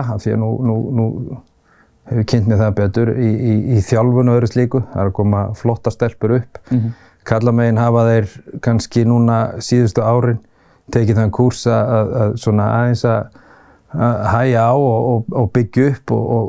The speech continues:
Speaker 1: og reyna að spila með, með Þrótturum eða, eða, eða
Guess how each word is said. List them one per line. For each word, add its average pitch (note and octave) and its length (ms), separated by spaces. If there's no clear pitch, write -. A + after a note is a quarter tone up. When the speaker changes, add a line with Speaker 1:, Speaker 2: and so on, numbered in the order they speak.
Speaker 1:
og A#2+ 240
reyna A2+ 180
að G2+ 100
spila A#2+ 300
með, A2+ 300
með A2 200
Þrótturum C3 480
eða, G#2 240
eða, G#2+ 260
eða G#2 260